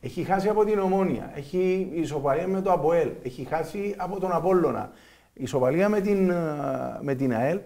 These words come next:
έχει κερδίσει ουσιαστικά μόνο την αεκ, ε, μέσα στην αρένα.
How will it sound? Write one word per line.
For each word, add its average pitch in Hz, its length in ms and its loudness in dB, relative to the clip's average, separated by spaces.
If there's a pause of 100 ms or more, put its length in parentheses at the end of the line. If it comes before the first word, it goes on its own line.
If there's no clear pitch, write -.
(380)
έχει 175 300 0
κερδίσει 175 920 2
ουσιαστικά 160 840 2
μόνο 196 460 4
την 135 220 0
αεκ, 131 380 0 (680)
ε, - 80 -12 (380)
μέσα 147 260 -2
στην 143 220 -4
αρένα. 135 520 2